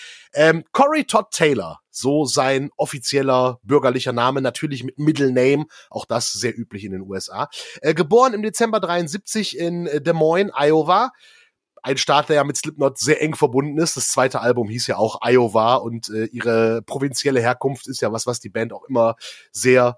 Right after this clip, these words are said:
vor sich herträgt. Aufgewachsen ist er allerdings in Waterloo, Iowa. Ähm, und er beschreibt diesen Ort selber als Loch im Boden, um das Häuser drumherum gebaut wurden.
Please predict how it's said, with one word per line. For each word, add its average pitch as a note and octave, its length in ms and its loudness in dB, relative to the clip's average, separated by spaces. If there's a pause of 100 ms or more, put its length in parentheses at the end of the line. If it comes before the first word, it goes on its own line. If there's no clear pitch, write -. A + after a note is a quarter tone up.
(160)
vor C3 220 2
sich - 200 -12
herträgt. G#2+ 480 -10 (260)
Aufgewachsen A#3 500 0
ist G#3 80 -4
er A#3+ 60 4
allerdings G3+ 420 0
in F3+ 260 -2 (220)
Waterloo, C#3 880 2
Iowa. G#2 600 -2 (280)
Ähm, D#3+ 380 0
und D#3+ 140 -8
er E3 80 2
beschreibt E3+ 400 -2
diesen F3 160 -6
Ort E3+ 220 -4
selber F3+ 460 0
als D#3 360 -2 (560)
Loch F#3+ 260 2
im A3 160 0
Boden, G3 480 2
um D#3 180 -10
das E3 280 -2
Häuser C#3 320 2
drumherum G2+ 400 -4
gebaut E2 400 -10
wurden. D2 200 -16